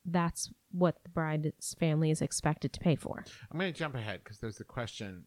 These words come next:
Speaker 2: that I, uh, I, I'll get to it when, and credit when I get to it, but a question basically along the lines of, like,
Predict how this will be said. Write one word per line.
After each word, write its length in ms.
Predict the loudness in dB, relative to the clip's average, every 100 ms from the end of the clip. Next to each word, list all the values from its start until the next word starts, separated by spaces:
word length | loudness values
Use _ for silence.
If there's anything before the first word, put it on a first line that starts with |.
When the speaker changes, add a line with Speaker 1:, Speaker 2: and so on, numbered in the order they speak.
| -12
Speaker 2:
that 140 | -8 -8
I, 120 | -10 _ _ -14
uh, 380 | -10 -8 -8 -10 -10
I, 160 | -10 -12 -16 -20 _ _ -6
I'll 140 | -4
get 200 | -2 -2
to 120 | 0 -2
it 60 |
when, 240 | -2 -8 -8
and 320 | -8 -10 -10
credit 300 | -2 0 0
when 100 | -4
I 60 | -6
get 180 | -8 -8
to 60 |
it, 80 | -10
but 120 | -8
a 20 | -4
question 340 | -4 -2 -2
basically 300 | -4 -4 -4
along 260 | -4 -4 -6
the 60 |
lines 180 | -8 -8
of, 120 | -6
like, 260 | -6 -8